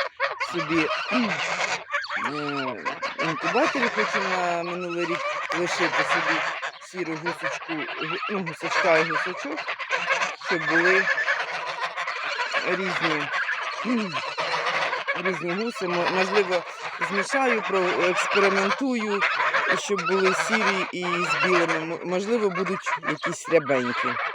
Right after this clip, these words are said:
Подивлюсь. Мені так сподобалося висиджувати в інкубаторі. І так вони такі ось гарні. Ще в нас одне стадо є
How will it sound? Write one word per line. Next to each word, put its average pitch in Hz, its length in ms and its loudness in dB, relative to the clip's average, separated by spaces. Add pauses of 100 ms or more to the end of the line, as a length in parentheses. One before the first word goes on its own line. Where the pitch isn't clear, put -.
(520)
Подивлюсь. 151 600 0 (1040)
Мені 180 260 2
так 160 220 4
сподобалося 147 920 2 (1200)
висиджувати 156 760 2
в 147 40 -2
інкубаторі. 170 960 2
І 165 40 0 (120)
так 240 340 2
вони 185 380 -2 (580)
такі 156 400 -2
ось - 180 -6 (920)
гарні. 143 580 2
Ще 196 340 2
в 160 60 0
нас 170 360 0
одне 165 360 0
стадо 147 420 2
є 147 220 0